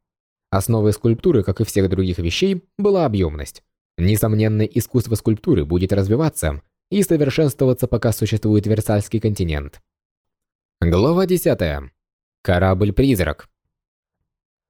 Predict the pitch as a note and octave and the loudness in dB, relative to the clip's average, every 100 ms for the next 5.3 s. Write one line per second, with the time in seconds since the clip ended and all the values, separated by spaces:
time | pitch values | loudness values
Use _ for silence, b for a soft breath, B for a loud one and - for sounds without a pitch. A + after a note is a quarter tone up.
0 | _ _ _ - F#2+ D3+ F3 F#3 F3+ F3+ | _ _ _ -6 0 2 4 4 2 2
1 | F3+ F#3 E3 D#3 D#3+ D3+ C3 B2 C3+ C3 | 0 -2 0 2 2 2 2 2 2 0
2 | B2 C3 A#2+ E3 G#2+ - G2+ G#2+ G#2+ A2 | 0 -2 0 2 0 0 0 0 0 0
3 | A2 G#2+ G#2+ G#2+ G#2+ A2+ D3 G#2 D2 - | 0 0 0 0 0 0 0 0 -4 -8
4 | _ - F#2 G2+ G#2 - F#2 F#2+ - A#2 | _ -6 -2 0 0 0 0 0 0 0
5 | F#2 - D2 | 0 -2 -6